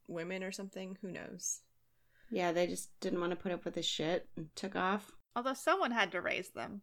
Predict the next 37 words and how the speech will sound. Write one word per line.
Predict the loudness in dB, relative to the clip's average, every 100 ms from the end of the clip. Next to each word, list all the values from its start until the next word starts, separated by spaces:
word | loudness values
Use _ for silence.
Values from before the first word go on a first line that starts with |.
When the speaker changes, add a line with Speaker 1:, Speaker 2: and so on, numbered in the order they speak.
| _ 6
Speaker 3:
Or | 8
not, | 12 12 12 12
as | 8 8
we | 8
learned | 6 6
in | 6
The | 2
Soap | 8 6 8
Maker. | 0 2
You | 2 2
can | 0
leave | 0
a | 0
child | 0 4 4
alone | 6 4 4
at | 2 -2
age | 0 0 -2 -6
three. | -2 0 0
It's | -4 -14
fine. | -12 -8 -8 -10 -20 _ -4
Speaker 2:
It's | -4 -4 2
fine. | 4 6 6 4 2 -10 -20 -10
Speaker 3:
They'll | -8
be | -8 -12
fine. | -6 -6 -6 -14 -20 _ _ -20 _ _ 0
Speaker 2:
<laughs> | 4 4 4 2 2 -2 _ _ -8
Speaker 1:
So, | -2 4 8 10 8 2
Hardy | -2 6 8 8 6
was | 2 4
raised | 6 10 10 8 4
in | 2 4 4 2
a | 0
lower | 4 4 6 6
middle | 4 4 2
class | 4 6 6 4 2 0 -2
kind | -4 2
of | 0 0